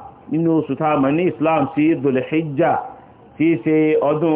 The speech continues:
one thousand four hundred forty-two lẹ́yìn hijira Nabi wa sallallahu alaihi wa sallam,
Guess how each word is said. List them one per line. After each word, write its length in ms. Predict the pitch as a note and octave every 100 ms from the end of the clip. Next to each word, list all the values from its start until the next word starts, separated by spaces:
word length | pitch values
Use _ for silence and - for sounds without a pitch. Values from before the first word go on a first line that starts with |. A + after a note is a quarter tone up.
| D#3
one 200 | E3+ F3
thousand 440 | E3 E3 D#3 E3
four 180 | D#3 D#3
hundred 180 | D#3+ D3+
forty-two 460 | C3+ C#3+ C#3 - D#3
lẹ́yìn 300 | C#3+ D#3 C3+
hijira 380 | C#3+ C#3+ E3 C3+
Nabi 260 | C3 D3
wa 140 | C3 C3
sallallahu 720 | - C#3+ C3+ C3 C3+ C#3+ C3+
alaihi 260 | B2+ B2+ B2+
wa 80 | A#2+
sallam, 380 | D3 D3+ C#3